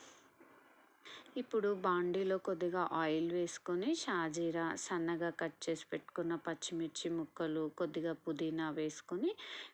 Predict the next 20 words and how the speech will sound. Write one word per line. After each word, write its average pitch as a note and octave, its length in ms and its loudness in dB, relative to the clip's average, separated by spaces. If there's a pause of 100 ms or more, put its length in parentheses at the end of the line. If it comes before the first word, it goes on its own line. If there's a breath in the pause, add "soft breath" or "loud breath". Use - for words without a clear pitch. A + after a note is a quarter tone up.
వీటన్నిటిని F3 720 0 (120)
బాగా F3 280 0 (100)
వేగనిద్దాం. D#3 760 0 (540 loud breath)
ఇప్పుడు F#3 300 0 (200)
దీంట్లో F3 400 0
కొద్దిగా E3 340 0 (100)
కరివేపాకు F3 680 0 (100)
వేసుకుందాం. E3 640 -2 (160)
ఈ - 120 -10
పచ్చిమిర్చి F3+ 640 -4 (100)
అనేది E3+ 340 0 (120)
బాగా F3 320 0
వేగాలండి. E3 800 0 (600 loud breath)
కొంతమంది G3+ 640 2 (240)
ఈ - 20 2 (140)
బోటీలో F3+ 480 2 (140)
పచ్చిమిర్చిని F3+ 760 0 (120)
పేస్ట్ E3 400 0
చేసి E3+ 240 0 (100)
కూడా F3 180 2